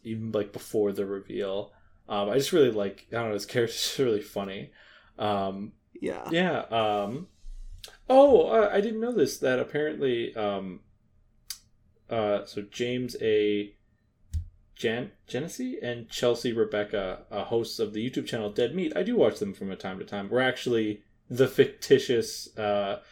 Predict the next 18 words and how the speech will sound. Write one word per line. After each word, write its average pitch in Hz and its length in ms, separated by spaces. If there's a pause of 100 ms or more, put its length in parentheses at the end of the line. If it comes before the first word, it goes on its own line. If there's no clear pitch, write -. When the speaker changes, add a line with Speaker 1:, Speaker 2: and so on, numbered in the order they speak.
(200)
Speaker 1:
people 123 340
talking 113 440
about 113 400
this, 107 220
the 123 240
new 120 140
Stab 113 380
movie 110 300
in 107 100
the 107 60
movie. 104 540 (580)
Um, 98 480 (260)
<laughs> - 340
Speaker 2:
Yeah. 202 140 (600)
Speaker 1:
that's 151 220
really 151 240
neat. 165 140
Speaker 2:
Yeah, 233 300